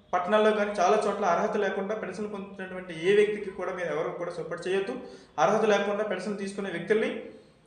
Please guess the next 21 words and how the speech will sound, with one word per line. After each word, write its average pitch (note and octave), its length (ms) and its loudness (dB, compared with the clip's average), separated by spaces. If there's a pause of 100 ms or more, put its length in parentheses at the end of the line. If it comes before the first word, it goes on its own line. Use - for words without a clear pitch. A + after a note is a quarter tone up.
(380)
గుర్తించి E3+ 400 0 (240)
ప్రభుత్వానికి G#3 500 2
తెలియజేయవలసిన G3+ 640 4
బాధ్యత G3+ 300 4 (180)
ప్రతి F3+ 240 -2
ఒక్కరికై-, G#3 560 2
ప్రతి F#3+ 240 -2
ఒక్కరిపైన G#3 360 2 (100)
ఉంది. F#3 200 -6
కాబట్టి F#3 320 -2 (320)
దీన్ని E3 260 -2
బాధ్యతగా G#3 440 2
ముందుకు F#3+ 240 -6
తీసుకెళ్ళండి. G3+ 460 0 (540)
అర్హత A3 280 6
ఉండి A3 260 4
మీ G#3 140 -2
పెన్షన్లు G3+ 300 0
ఎవరైనా G3+ 300 2
తీసేసి G3+ 360 -4
ఉంటే G3+ 160 0